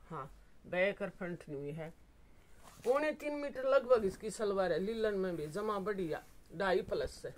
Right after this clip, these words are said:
देखो यू print है इसमें, इस तरह का, इस तरह का print में है।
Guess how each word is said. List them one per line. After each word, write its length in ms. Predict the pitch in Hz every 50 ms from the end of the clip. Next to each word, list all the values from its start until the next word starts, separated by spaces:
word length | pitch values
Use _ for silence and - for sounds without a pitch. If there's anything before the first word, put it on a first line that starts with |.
| - - -
देखो 260 | 160 175 - - 180
यू 180 | 185 185 226 233
print 400 | - - 151 143 139 - - -
है 80 | 127
इसमें, 280 | 117 - - - 107 - - - - - - - - - - - - - - - -
इस 100 | 147 147 - -
तरह 180 | 127 139 156
का, 180 | 147 - 127 113 - - - - - - - -
इस 140 | 156 165 -
तरह 180 | - 190 196 180
का 80 | 151 143
print 360 | - - 156 151 143 139 -
में 140 | 147 165 156
है। 180 | 160 196 202